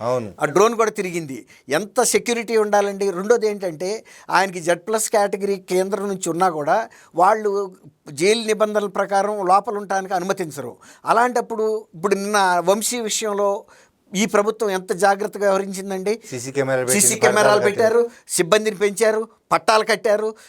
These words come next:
Speaker 2: నిన్న జగన్మోహన్ రె-, రెడ్డి వెనకాల వచ్చిన వాళ్ళల్లో, ఓ, బ్లేడ్ బ్యాచ్ సభ్యులు, గంజాయి సభ్యులు ఉన్నారు, వీళ్ళు బ్ర-, జైలు బ్రేక్ కూడా చేస్తారనే ఒక భయంతో, ఓ, లేకపోతే దే-, వంశీ ప్రాణానికి హాని కలగొచ్చు అనే భయంతో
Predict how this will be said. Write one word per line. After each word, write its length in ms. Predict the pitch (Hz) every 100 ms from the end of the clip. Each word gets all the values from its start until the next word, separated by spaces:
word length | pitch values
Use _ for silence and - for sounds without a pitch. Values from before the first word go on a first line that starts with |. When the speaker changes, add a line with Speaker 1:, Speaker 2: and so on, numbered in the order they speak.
| _
Speaker 2:
నిన్న 220 | 156 214
జగన్మోహన్ 580 | 220 202 220 226 226 214
రె-, 380 | 214 208 175 185
రెడ్డి 260 | 196 180 202
వెనకాల 440 | 196 202 220 208
వచ్చిన 280 | 190 190 196
వాళ్ళల్లో, 640 | 185 190 202 202 196 180 - - - -
ఓ, 320 | 160 160 160 151
బ్లేడ్ 640 | 143 143 135 170 214 240
బ్యాచ్ 720 | 226 220 220 214 202 202 196
సభ్యులు, 540 | 190 202 214 220 240 - - _ -
గంజాయి 320 | 175 208 233 220
సభ్యులు 340 | 220 196 208
ఉన్నారు, 360 | 196 208 208 214
వీళ్ళు 280 | 190 196
బ్ర-, 340 | 175 160 180 151 139 175
జైలు 280 | 160 233 233
బ్రేక్ 320 | 208 220 220
కూడా 160 | 208
చేస్తారనే 600 | 208 208 190 214 190 185 180
ఒక 160 | 170
భయంతో, 560 | 160 185 220 202 185 185 - - _
ఓ, 260 | 156 170 170 165
లేకపోతే 360 | 175 175 175
దే-, 460 | 170 143 170 170 160 143 156 147
వంశీ 360 | 147 208 208 240
ప్రాణానికి 520 | 233 196 208 220 196
హాని 180 | 190 202
కలగొచ్చు 420 | 196 190 190 190
అనే 120 | 180
భయంతో 540 | 180 170 202 190 180